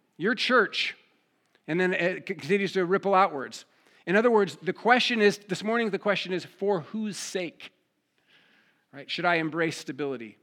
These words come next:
For whom should I choose to stay? For whom would I make this decision? For whose sake? And the answer, simply put, is this. Two things. One, stability is, at first, it's for my sake.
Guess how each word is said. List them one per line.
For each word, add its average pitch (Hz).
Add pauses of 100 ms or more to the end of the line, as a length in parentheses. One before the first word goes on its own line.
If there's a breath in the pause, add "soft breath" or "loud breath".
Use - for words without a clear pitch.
(720)
For 196
whom 233
should 190
I 160
choose 175
to 147
stay? 110 (1400)
For 180
whom 226
would 175
I 175
make 175
this 175
decision? 131
For 160
whose 185
sake? - (260)
And 156
the 165
answer, 202
simply 247
put, 196
is 160
this. 165 (280)
Two 233
things. 120
One, 202 (300 loud breath)
stability 240
is, 226
at 196
first, 233
it's -
for -
my 185
sake. 123